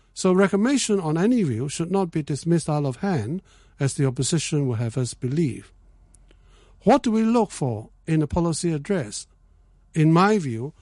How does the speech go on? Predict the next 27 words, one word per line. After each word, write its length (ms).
we 100
should 240
look 180
for 160
new 260
direction 640
and 200
hope. 260
Inevitably, 880
new 240
direction 680
and 200
hope 260
are 140
by 160
definition 640
controversial. 880
Society 600
needs 280
to 80
be 160
consulted 680
and 140
debate 480
on 240
new 320
ideas. 720